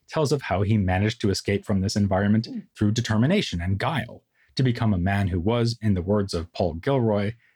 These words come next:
the first Black writer to be put forward as a major figure in world literature. The idea that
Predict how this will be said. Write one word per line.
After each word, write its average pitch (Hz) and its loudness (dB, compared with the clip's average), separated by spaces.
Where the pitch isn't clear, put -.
the 190 0
first - -2
Black 95 0
writer 87 0
to - -4
be 87 0
put - -6
forward 92 0
as 98 0
a 101 0
major 95 0
figure 104 -2
in 104 0
world 76 -12
literature. 95 -4
The 107 2
idea 92 0
that 92 -2